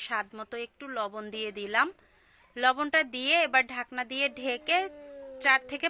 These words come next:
পাঁচ মিনিটের মতো জাল করে নিব। পাঁচ মিনিট পরে এই যে ঢাকনা তুলে নিয়েছি, এখনই কিন্তু জলটা শুকিয়ে গেছে, অল্প পরিমাণে জল আছে। এই জলেই চালগুলো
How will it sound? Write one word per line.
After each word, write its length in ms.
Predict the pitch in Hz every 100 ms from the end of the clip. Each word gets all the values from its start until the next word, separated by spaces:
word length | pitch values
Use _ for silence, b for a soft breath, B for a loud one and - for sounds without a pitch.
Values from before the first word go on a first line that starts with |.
| -
পাঁচ 200 | 240 - 254
মিনিটের 320 | 254 254 277 254
মতো 180 | 254 359 381 240
জাল 200 | 208 214 220
করে 180 | 226 226 214
নিব। 180 | 196 202 330 427 _ _ _ _ _ _ _ _ b b b b b b -
পাঁচ 180 | 285 - 330
মিনিট 220 | 330 349 -
পরে 260 | 254 240 294 311
এই 60 | 269
যে 60 | 254
ঢাকনা 300 | 254 233 254 254
তুলে 200 | 247 240 240
নিয়েছি, 400 | 233 226 226 - 330 - 226
এখনই 280 | - 254
কিন্তু 300 | 254 233 233 311 240
জলটা 340 | 214 214 247
শুকিয়ে 480 | 240 240 - - 240 226
গেছে, 280 | 220 - 320 339 -
অল্প 160 | 220 233 269 262
পরিমাণে 380 | 247 233 247 247 220
জল 180 | 220 220 208
আছে। 200 | - 339 415 b b b b -
এই 180 | 254 277 254
জলেই 340 | 240 254 370 415
চালগুলো 560 | - 220 220 214 226